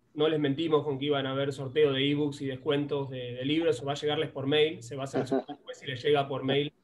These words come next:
Speaker 1: el que haya ganado el ebook y descuentos también. Eh, creo que si ustedes quieren un descuento y no se sortea, que hay descuentos mejores, mandan un mail, eh, a Murabi,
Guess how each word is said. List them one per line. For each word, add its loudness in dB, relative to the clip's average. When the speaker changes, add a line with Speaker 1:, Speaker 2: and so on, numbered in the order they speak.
Speaker 1:
el -12
que -4
haya -6
ganado 0
el 0
ebook 0
y -8
descuentos -8
también. -12
Eh, -4
creo 4
que 2
si -6
ustedes -2
quieren -2
un 0
descuento 2
y 4
no -2
se -14
sortea, -4
que -2
hay -2
descuentos -2
mejores, 2
mandan 2
un 4
mail, 2
eh, 0
a -2
Murabi, 4